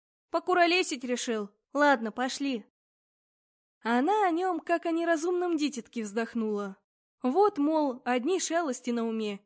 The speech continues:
никакого сладу. Как-то так.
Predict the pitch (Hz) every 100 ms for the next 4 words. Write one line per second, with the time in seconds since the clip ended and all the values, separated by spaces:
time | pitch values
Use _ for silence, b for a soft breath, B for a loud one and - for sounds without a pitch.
0 | - 392 381 311 320 349 247 - 233 226
1 | 202 196 _ _ _ _ - 208 - 359
2 | 240 240